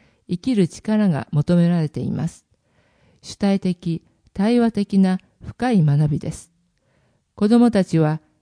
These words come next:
保育園、幼稚園、そして学校で日々いろいろな生きた体験をしています。人と接することは、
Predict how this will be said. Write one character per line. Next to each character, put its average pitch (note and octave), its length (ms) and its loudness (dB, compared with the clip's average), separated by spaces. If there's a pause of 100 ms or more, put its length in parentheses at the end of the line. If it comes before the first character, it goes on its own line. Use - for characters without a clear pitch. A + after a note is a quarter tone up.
(100)
保 G3+ 180 2
育 F#3+ 300 0
園、 D3+ 180 -2 (340)
幼 F3 160 0
稚 F#3+ 140 0 (140)
園、 D#3 200 -4 (320)
そ - 200 -2
し - 100 -8
て A#3 160 0
学 G#3+ 240 -2
校 G#3+ 240 0
で F#3+ 240 -4 (300)
日 G#3 180 -2
々 D#3 200 0 (120)
い E3+ 140 0
ろ A#3+ 140 4
い B3 60 2
ろ A#3 140 4
な G#3 240 2 (220)
生 A3 80 -4
き G#3 120 -8
た C#3+ 140 -2
体 F#3+ 260 -2
験 F#3 260 4
を E3 60 6
し - 100 -10
て E3 120 -4
い D3+ 120 -2
ま D#3+ 160 -2
す。 - 180 -20 (880)
人 - 240 -4
と B3 120 0
接 A#3 180 0
す B3+ 180 -4
る A3 100 2
こ F3 120 0
と E3 140 0
は、 D3+ 180 -2